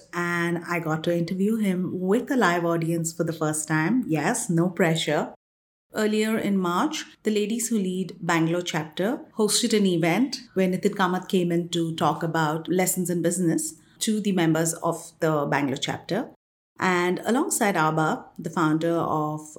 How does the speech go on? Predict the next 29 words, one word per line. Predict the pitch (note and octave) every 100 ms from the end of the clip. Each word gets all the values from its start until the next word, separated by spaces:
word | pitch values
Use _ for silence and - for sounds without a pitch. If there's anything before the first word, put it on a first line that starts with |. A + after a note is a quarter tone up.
| -
uh, | D3+
Ladies | D3+ D#3+ D#3+ E3
Who | -
Lead, | D#3+ D#3 G3 D#3+
I | - E3+ D#3+
had | D#3+ E3 E3
the | G3
opportunity | F3 F3+ - F3+ F3 F3+ F3
to | E3 E3+ E3+ D#3+ E3 -
interview | - F3+ E3+ F3 E3+ E3 E3 -
Nitin | F#3 E3+ E3+
as | D#3+ D#3
well. | D#3 B2+ D3 A#3+ -
And | F3+ E3+ E3+ E3
that's | G3+ -
what | G3+ G3
you |
will | F3 F3
hear | F3 E3
in | E3 D#3+
this | D#3
conversation. | - D#3+ E3 E3 G3+ G#3 G#3+
We | E3 E3
have | D#3 D3 D#3+
questions | - G3 - C4
from | - B3+
me, | A3+ G#3+ G3
we | F#3
have | E3+ D#3 D#3